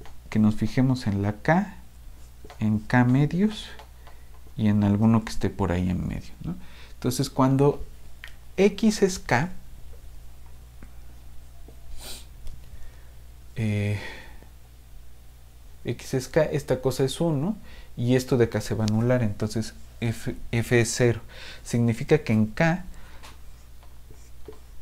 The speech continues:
la pendiente va acostada. Cuando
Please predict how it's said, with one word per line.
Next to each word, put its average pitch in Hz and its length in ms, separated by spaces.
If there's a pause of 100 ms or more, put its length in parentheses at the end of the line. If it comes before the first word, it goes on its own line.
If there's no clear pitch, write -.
(140)
la 107 240
pendiente 110 640
va 98 140
acostada. 104 560 (3750)
Cuando 123 680